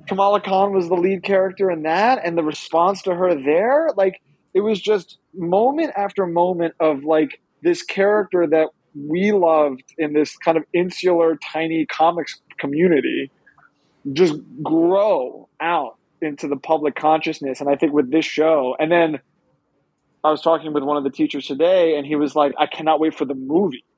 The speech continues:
uh, because that movie is just gonna elevate her even further, I know." So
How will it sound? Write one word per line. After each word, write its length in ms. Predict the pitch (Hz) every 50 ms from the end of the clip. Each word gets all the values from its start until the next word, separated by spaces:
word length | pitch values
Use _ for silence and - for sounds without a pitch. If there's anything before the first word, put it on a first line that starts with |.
| _ _ _ _ _ _ _ _ _ _ _ _
uh, 260 | - 143 139 139 135
because 320 | 131 - - - 156 139 123
that 140 | 156 160 160
movie 280 | 160 165 156 147 151
is 80 | 139 -
just 200 | - 151 135 -
gonna 180 | - 143 139 -
elevate 380 | 139 139 139 131 131 135 135 127
her 240 | 135 135 131 131 -
even 260 | 156 139 123 123 120 110
further, 560 | - - 135 135 135 131 117 123 120 - -
I 120 | 123 123
know." 380 | 120 120 120 113 113 110 - -
So 440 | - - - 143 143 147 139 131 -